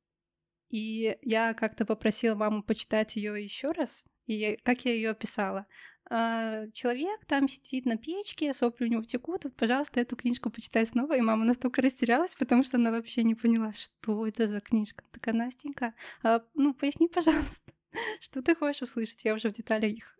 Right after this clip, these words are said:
э, ей рассказала, она поняла. И потом она мне уже тоже, когда я была взрослая, рассказала эту ситуацию, насколько, э, хорошие книги она ей читала, <laughs>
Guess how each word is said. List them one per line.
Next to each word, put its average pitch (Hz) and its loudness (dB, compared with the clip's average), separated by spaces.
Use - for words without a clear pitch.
э, 214 -4
ей 214 0
рассказала, 226 -2
она 226 0
поняла. 220 0
И 226 -10
потом 220 2
она 208 2
мне 208 0
уже 202 -4
тоже, 202 -2
когда - -6
я 202 -2
была 196 -4
взрослая, 202 -2
рассказала 208 -4
эту 202 -4
ситуацию, 226 -2
насколько, 247 -2
э, - -6
хорошие 254 2
книги 254 2
она 240 2
ей 247 -4
читала, 320 0
<laughs> - 0